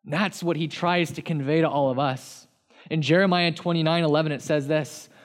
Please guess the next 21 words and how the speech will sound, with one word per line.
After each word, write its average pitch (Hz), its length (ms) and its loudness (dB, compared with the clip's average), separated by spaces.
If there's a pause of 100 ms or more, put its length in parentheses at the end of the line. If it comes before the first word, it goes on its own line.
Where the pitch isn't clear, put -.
(100)
"The 165 100 0
plans 190 380 2
I 175 80 2
have 175 280 0
for 175 80 -8
you 165 160 0
are 143 80 2
plans 170 440 -2
for 165 120 -2
good 147 400 0 (220)
and 151 140 0
not 151 180 -2
to 160 80 -2
harm 151 280 -2
you. 127 240 -6 (300)
They're 165 140 2
plans 180 380 0
to 165 100 2
give 165 180 2
you 165 140 2
hope - 480 0